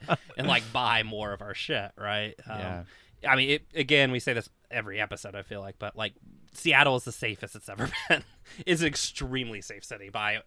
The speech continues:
Speaker 2: any standard. <laughs> Like, this is insanity. To be this scared and
Speaker 1: Yeah.
Speaker 2: paranoid
Speaker 1: Yeah,
Speaker 2: is
Speaker 1: right.
Speaker 2: fucking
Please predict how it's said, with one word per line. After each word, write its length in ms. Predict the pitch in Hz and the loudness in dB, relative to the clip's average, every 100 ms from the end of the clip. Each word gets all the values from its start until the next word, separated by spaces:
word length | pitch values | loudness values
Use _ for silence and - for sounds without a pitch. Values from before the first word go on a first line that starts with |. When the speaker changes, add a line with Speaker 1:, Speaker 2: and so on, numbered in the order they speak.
| _ - | _ -8
Speaker 2:
any 220 | 131 110 | -6 -6
standard. 680 | - - - - - - - | -10 -14 -14 -12 -10 -10 -14
<laughs> 40 | _ - 247 | _ -6 -2
Like, 260 | 202 147 - 196 202 - | -2 -2 -6 -12 -14 -4
this 240 | 160 160 | 0 0
is 220 | 143 127 - | 0 -4 -4
insanity. 640 | 123 113 - - 92 95 | -8 -6 -6 -8 -12 -14
To 60 | - | -6
be 140 | 156 | -4
this 400 | 170 151 160 - - - - | 0 2 0 -2 -14 -20 -18
scared 720 | - - - 120 131 147 151 - - - - | -12 -8 0 2 4 4 0 -4 -20 -18 0
and 100 | 131 | 6
Speaker 1:
Yeah. 200 | 127 101 | 8 8
Speaker 2:
paranoid 600 | 123 139 127 165 151 135 | 6 4 4 2 6 6
Speaker 1:
Yeah, 300 | 110 92 98 - | 6 4 -2 -4
Speaker 2:
is 220 | 143 135 | 2 2
Speaker 1:
right. 80 | 92 | 0
Speaker 2:
fucking 1000 | - - 139 127 - 135 117 113 104 | -8 -2 -2 -2 -2 -2 -2 -6 -10